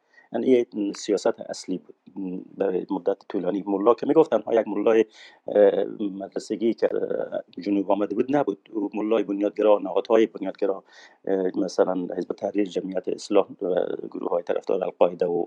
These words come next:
امثال از اینا، همه در مف-، در ذهن از اینا ملا بود که همینا رو آرام نگاه کنین، برای از یا، اه، بهانه‌ای برای هیاهو و جنجال ندین، خصوصاً من به عنوان یک وزیر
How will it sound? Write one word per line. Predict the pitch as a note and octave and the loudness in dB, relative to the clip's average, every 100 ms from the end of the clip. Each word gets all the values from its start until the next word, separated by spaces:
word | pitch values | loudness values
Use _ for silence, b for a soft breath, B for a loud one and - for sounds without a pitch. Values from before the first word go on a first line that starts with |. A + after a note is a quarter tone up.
| - - | -6 -12
امثال | - - | -8 -8
از | F2+ C#3+ | -6 -6
اینا، | A#2+ - B B | -6 -6 B B
همه | - G2+ B2 | -6 0 4
در | A2+ | 4
مف-، | G2+ - - F#2+ | 2 -6 -14 -4
در | G2+ | -4
ذهن | E2+ A#2+ A#2+ | -2 -4 -2
از | A2 | -2
اینا | A2+ | -2
ملا | F#2 F#2+ F#2 | 0 2 2
بود | F2+ | 2
که | G#2 | -2
همینا | G#2+ A#2 | -2 -2
رو | - | 0
آرام | G#2 G2 F2+ | 4 6 6
نگاه | F2+ | 0
کنین، | - G#2+ A2 | -2 -6 -8
برای | F#2 G2 | -8 -12
از | F2 | -4
یا، | G#2 A2 b b b - | 0 0 b b b -12
اه، | G2 F#2+ F#2 | -4 -2 0
بهانه‌ای | F#2 F2+ F#2+ G2 | 0 0 0 0
برای | F2+ F2+ F2+ - | 0 0 0 -2
هیاهو | F2+ F2+ F#2+ F#2+ | 0 0 0 -2
و | |
جنجال | F2 F2 G2 F#2 | -2 0 0 0
ندین، | C3 C#3+ | 0 0
خصوصاً | - A2 - G2+ | -2 -10 -6 -2
من | G2+ | -2
به | F#2 | -2
عنوان | F2+ F2+ | -4 -6
یک | F2 | -6
وزیر | F2 A2 B2+ | -4 -2 -2